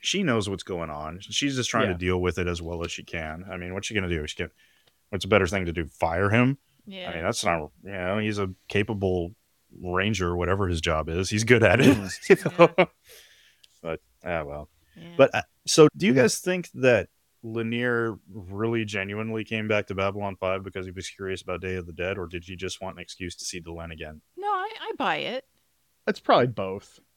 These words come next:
Speaker 1: Yeah.
Speaker 3: Yeah, it can be
Speaker 2: It,
Speaker 3: both,
Speaker 2: it
Speaker 3: but
Speaker 2: can be both.
Speaker 3: I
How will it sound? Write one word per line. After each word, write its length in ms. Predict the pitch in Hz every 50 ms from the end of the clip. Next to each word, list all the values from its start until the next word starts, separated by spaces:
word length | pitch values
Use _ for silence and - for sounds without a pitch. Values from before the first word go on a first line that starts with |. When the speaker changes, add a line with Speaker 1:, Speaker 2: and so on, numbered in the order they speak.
| _ _ _
Speaker 1:
Yeah. 200 | 220 180 147 127 - _ _ _ _ _ _ _ _ _ _ _ _
Speaker 3:
Yeah, 160 | 359 294 240
it 80 | 269 277
can 100 | - 349
be 60 | 339
Speaker 2:
It, 80 | 330 208
Speaker 3:
both, 200 | 202 180 170 160
Speaker 2:
it 80 | 170 190
Speaker 3:
but 100 | 233 220
Speaker 2:
can 180 | 165 139 135
be 120 | 123 120 110
both. 380 | 95 104 98 95 87 - - _ _ _ -
Speaker 3:
I 120 | 285 262